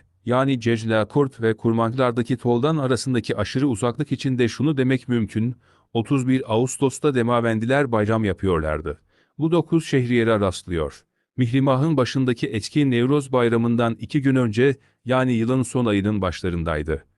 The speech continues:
Sekiz İsfend'deki Kurmancıların Toldan bayramı da yine bugünkü hesapla Nevroz'dan yirmi bir, yirmi iki gün öncedir.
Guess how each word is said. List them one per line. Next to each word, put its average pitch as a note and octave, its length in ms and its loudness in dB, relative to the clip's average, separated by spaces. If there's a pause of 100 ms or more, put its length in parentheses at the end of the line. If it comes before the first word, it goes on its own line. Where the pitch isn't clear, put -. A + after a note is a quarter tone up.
(140)
Sekiz D#3 400 -2
İsfend'deki A#2 640 -2
Kurmancıların A#2+ 720 0
Toldan A2+ 580 0
bayramı A2 400 2
da B2+ 100 4
yine A#2+ 320 0
bugünkü A#2+ 380 0
hesapla A2+ 480 -2
Nevroz'dan A2+ 680 2
yirmi G#2+ 380 0
bir, A2+ 300 -2 (200)
yirmi B2+ 260 4
iki C#3 200 -2
gün C3+ 120 4
öncedir. F#2 540 -2